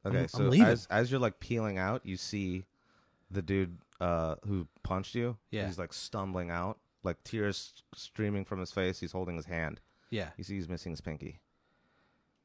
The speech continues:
Speaker 2: That sucks. I mean, I, I, I can't just assume it was, I mean, plausible deniability. I can't assume that it was because of me. I, and f-, fuck it, I didn't even do it.
Speaker 1: Well, you did, you did,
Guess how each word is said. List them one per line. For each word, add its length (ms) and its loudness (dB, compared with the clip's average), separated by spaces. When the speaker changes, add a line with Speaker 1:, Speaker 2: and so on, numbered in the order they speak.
Speaker 2:
That 120 -2
sucks. 460 4
I 80 0
mean, 160 2
I, 320 2
I, 260 6
I 60 4
can't 220 -2
just 160 -2
assume 320 0
it 100 2
was, 360 -2
I 120 -2
mean, 340 0
plausible 400 4
deniability. 960 4
I 100 -6
can't 260 0
assume 560 2
that 120 0
it 80 0
was 140 -2
because 240 -4
of 80 -6
me. 380 -2
I, 140 0
and 380 4
f-, 260 -6
fuck 220 6
it, 60 6
I 160 8
didn't 220 8
even 200 6
do 260 8
it. 100 0
Speaker 1:
Well, 160 8
you 140 4
did, 240 4
you 100 0
did, 240 2